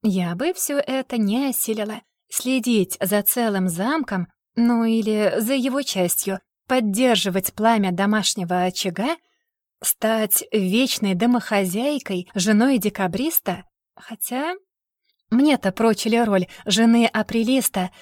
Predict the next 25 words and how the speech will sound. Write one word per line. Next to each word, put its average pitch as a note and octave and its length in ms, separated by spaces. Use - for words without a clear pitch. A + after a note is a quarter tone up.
но G#3+ 260
какая D4+ 420
разница? F#3 640
Те E4+ 180
же A#3+ 100
яйца, F#3+ 540
только B3+ 300
в - 80
профиль. B3 520
Бесплатная F#3+ 720
домработница B3+ 960
с - 40
функцией C4+ 680
секс-куклы C4 920
и A#3 280
инкубатора. G3 720
Я A#3 260
одного B3+ 500
не G3 100
пойму, A3 360
почему C#4+ 420
Леонна A3 580
при G#3 140
всем F#3+ 320
этом A3 360